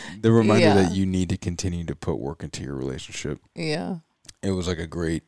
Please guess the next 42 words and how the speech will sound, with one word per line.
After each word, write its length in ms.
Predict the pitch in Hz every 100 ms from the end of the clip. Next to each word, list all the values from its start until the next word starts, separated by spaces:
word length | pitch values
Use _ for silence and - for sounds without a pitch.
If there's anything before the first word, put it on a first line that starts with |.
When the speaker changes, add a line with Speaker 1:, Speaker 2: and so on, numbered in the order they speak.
| _ _ _ _ _ _ _ _ _ _ _ -
Speaker 1:
exercise 640 | 95 - 80 - 76 73
to, 260 | - 80 78 - -
to 120 | -
start 360 | - 87 69 82
doing. 420 | 85 73 76 - _ _
Speaker 2:
Mm-hmm. 360 | 190 185 151 - - -
Speaker 1:
But 220 | 113 113
it's 180 | 104 -
crazy 760 | - 101 101 107 92 90 87 - _ _ _ _ _ _ -
to 140 | 95
see 540 | 85 - - 98 95 87
the 280 | 80 85 73
effects 580 | 78 - - 85 -
of 140 | 78 71
it. 220 | 76 -
And 140 | - 110
I 80 |
know 280 | 113 107 101 - _
there's 220 | - 95 87
been 160 | 92
other 240 | - 92 82
things 360 | - 73 71
in 160 | - 92
between. 520 | 73 - 71 65 92 - -
Speaker 2:
Mm-hmm. 240 | 202 190
Speaker 1:
I 80 | 104
feel 180 | - 90
like 80 | 87
we've, 280 | 92 85 - _ _ _
we 160 | 104 107
personally 480 | - 104 95 - 80
have 160 | 78
been 220 | 80 82 - - _ _ _ _ _
in 140 | - 90
a 80 |
much 320 | 76 76 - -
better 240 | 80 78
space 480 | - - 67 78 -
than 120 | 82
we 100 | 80
normally 360 | 71 71 67 62
are. 260 | 58 -